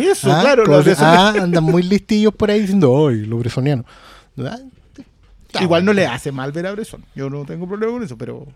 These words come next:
Speaker 2: No.
Speaker 1: le hace mal citarlo en, en el cine comercial en Culiacán.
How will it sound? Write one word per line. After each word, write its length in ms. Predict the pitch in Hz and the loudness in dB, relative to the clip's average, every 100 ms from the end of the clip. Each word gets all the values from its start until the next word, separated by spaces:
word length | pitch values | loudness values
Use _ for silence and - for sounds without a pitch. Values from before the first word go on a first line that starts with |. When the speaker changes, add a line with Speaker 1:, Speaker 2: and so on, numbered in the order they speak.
| - | -16
Speaker 2:
No. 180 | 110 101 | -14 -12
Speaker 1:
le 100 | 143 | -8
hace 180 | 139 143 | -8 -8
mal 160 | 151 160 | -10 -10
citarlo 540 | 160 151 156 170 170 | -10 -8 -6 -4 -4
en, 180 | 165 165 - | -4 -8 -8
en 140 | 165 | -8
el 120 | 160 | -8
cine 160 | 175 175 | -8 -8
comercial 300 | 165 156 170 | -8 -8 -8
en 40 | |
Culiacán. 300 | 165 226 151 | -8 -8 -10